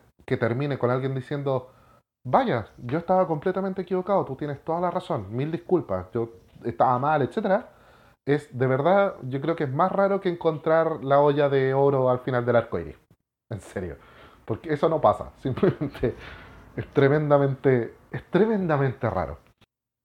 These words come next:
Entonces el consejo está ahí: ir a terapia para poder rápidamente adaptar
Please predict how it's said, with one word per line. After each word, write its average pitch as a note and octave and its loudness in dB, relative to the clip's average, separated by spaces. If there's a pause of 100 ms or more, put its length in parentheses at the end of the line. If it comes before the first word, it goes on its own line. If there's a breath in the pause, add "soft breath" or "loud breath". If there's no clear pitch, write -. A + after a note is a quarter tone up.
(140)
Entonces C3+ 0
el B2+ -2
consejo C#3 -2
está E3 -2
ahí: D#3+ -2
ir D3 -2
a F3 -2
terapia E3+ 0 (840)
para A2+ 0
poder C3+ 0
rápidamente F#3 -4 (600)
adaptar C#3+ 0